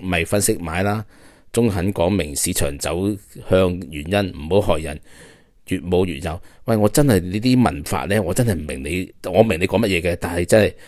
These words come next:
我唔再讀落去，大家觀眾自己睇啦，真係一嚿嚿噉樣。嗱，佢意思呢，即係我話我喺，喺條片度叫人哋買 Bitcoin 係嘛？嗱，呢樣嘢你真係屈我啦。我知係條片點講啊？我啲 Bitcoin 係好平買返嚟嘅，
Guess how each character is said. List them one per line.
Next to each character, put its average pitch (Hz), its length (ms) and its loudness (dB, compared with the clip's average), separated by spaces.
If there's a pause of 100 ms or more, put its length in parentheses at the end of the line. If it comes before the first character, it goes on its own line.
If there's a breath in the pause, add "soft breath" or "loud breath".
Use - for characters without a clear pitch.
(380 loud breath)
我 95 100 0
唔 90 140 0
再 90 120 4
讀 82 120 2
落 85 240 2
去， 101 100 8
大 92 80 4
家 104 100 6
觀 107 140 0
眾 98 160 0
自 82 100 -4
己 98 80 2
睇 82 140 -2
啦， 87 140 0
真 113 160 0
係 87 60 2
一 101 100 4
嚿 76 240 0
嚿 - 0 -
噉 73 220 -4 (160)
樣。 80 60 -4 (840 loud breath)
嗱， 82 180 -2
佢 95 120 4
意 113 100 6
思 - 160 4
呢， 120 200 6
即 127 120 4
係 104 120 6
我 85 60 4
話 78 260 2
我 87 100 -2
喺， 92 520 -2
喺 117 80 4
條 - 140 2
片 - 160 -4
度 95 80 2
叫 82 160 0
人 76 80 -8
哋 80 160 -6
買 80 180 -4
Bitcoin - 480 -4
係 73 100 -8
嘛？ 73 200 -8
嗱， - 20 -6
呢 80 160 -8 (380 soft breath)
樣 117 220 8
嘢 85 120 0
你 85 80 -2
真 92 160 4
係 90 80 4
屈 73 60 -4
我 69 120 -4
啦。 78 180 -8
我 85 280 0
知 - 160 -4
係 95 140 6
條 78 120 -4
片 - 220 -6
點 90 120 -2
講 76 120 -4
啊？ 82 140 -6 (400 soft breath)
我 95 160 0
啲 113 80 4
Bitcoin 127 420 0
係 - 20 -6
好 92 280 -2
平 73 240 0
買 76 160 -6
返 98 180 2
嚟 71 60 -2
嘅， 71 340 -6